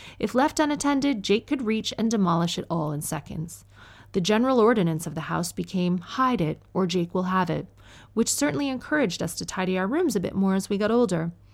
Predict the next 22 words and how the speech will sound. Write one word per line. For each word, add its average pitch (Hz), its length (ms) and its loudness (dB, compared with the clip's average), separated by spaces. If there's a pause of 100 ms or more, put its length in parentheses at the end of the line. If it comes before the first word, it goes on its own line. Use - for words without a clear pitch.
(460)
He 392 140 6
was, 294 220 6
however, 208 480 4
a 196 80 0
very 214 180 2
competent 214 640 -2
musical 175 320 0
theater 190 300 2
performer. 170 640 0 (400)
Jake 254 260 0
joined 208 300 2
us 151 180 -6
at 170 80 -10
our 151 100 -8
tri-weekly 247 800 0
rehearsals 196 560 0
for 143 140 -2
the 151 80 0
local 247 280 4
production 269 440 2
of 269 100 -2
Annie 226 460 0